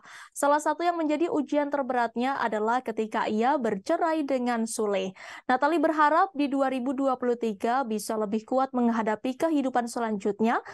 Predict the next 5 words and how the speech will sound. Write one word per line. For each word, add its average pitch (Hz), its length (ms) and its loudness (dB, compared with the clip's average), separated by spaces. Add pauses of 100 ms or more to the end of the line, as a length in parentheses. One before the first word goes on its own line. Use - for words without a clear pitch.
sebagai 220 560 0
seorang 233 460 0
janda 320 420 2
anak 311 460 -2
satu. 214 480 -2